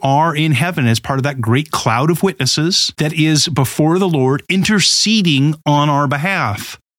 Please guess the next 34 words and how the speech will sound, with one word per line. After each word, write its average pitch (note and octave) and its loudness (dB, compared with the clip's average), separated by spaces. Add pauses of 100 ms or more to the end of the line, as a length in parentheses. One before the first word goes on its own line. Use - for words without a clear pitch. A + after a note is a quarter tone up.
(320)
on E3+ 2
behalf E3+ -2 (280)
of F3 0
the F#3 2
church - -2
militant, D#3+ 0
the D3 -4
people D#3+ -2 (220)
on D3+ 0
the D#3+ 2
other E3+ 2
side D3 0
of C3+ -2
the D3 2
altar F3 -2 (100)
sitting C3+ 0
in C#3+ 4
the E3 4
nave. G#3+ -2 (840)
So G3 -2 (220)
the D3+ -2
church G3+ -2
militant F3 2
in F3+ 2
the C#3+ 2
nave, E3+ 0
the C#3 -2
us, E3+ -2 (580)
looks E3+ -2 (120)
through F#3 0 (320)
the D3 0 (300)
sacrifice E3 -2
of - -8
Christ - -2